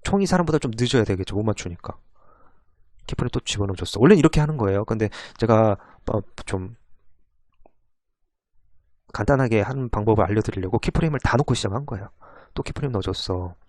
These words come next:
그다음 칠십이 프레임, 또 이동시켜줬어. 못 맞추겠죠, 결국에는.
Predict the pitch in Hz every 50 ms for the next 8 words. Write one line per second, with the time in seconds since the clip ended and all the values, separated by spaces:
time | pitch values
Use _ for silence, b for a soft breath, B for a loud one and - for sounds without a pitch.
0 | _ _ _ - _ _ _ _ _ _ _ B B B B _ _ _ _ _
1 | _ _ _ _ - - - - 123 123 117 110 - - 151 - - 127 - 110
2 | 117 - - - - 107 98 - - - - - - - - - _ _ _ _
3 | _ _ _ - - - _ _ _ _ _ - - - 131 127 117 - 120 120
4 | - - - - 107 - 104 98 - - - 120 127 131 131 131 131 123 - -
5 | - - - - - - 104 104 110 113 - - 95 92 - - 117 - 101 92
6 | 90 95 90 95 98 95